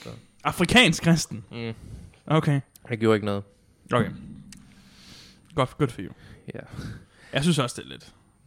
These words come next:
Speaker 1: Og så, ja, så smed jeg det bare i pol-, ja, man smed, man, så smed det bare i, hvad hedder det, i, øh, postkassen med politiet.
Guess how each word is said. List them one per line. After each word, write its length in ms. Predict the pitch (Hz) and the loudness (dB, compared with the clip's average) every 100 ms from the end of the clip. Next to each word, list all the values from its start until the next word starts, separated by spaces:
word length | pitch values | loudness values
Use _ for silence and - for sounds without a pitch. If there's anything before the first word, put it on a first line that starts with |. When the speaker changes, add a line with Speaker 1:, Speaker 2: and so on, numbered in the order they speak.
| 123 | -4
Speaker 1:
Og 120 | 117 123 | 0 4
så, 500 | 151 139 127 107 - - | 8 8 8 4 0 -4
ja, 160 | - 117 | 0 0
så 120 | 127 | 0
smed 160 | 127 147 | 2 4
jeg 20 | |
det 80 | 123 | 6
bare 100 | 131 | 4
i 40 | - | 2
pol-, 180 | 135 120 | -2 -4
ja, 120 | - 123 | -4 -4
man 140 | 131 127 | -4 -6
smed, 300 | - 131 127 | -4 -4 -2
man, 240 | 123 123 | -4 -4
så 120 | 127 120 | -8 -10
smed 220 | - 135 | -6 -4
det 60 | |
bare 200 | 131 151 131 | -2 -2 -2
i, 220 | 120 117 | -4 -6
hvad 120 | 117 | -6
hedder 160 | 120 117 | -4 -4
det, 180 | 110 107 | -6 -8
i, 240 | 107 107 | -10 -10
øh, 160 | 107 110 110 _ _ | -10 -12 -14 _ _
postkassen 440 | - 135 - 113 113 | -12 -12 -10 -12 -12
med 40 | |
politiet. 440 | - 113 113 120 | -20 -18 -14 -14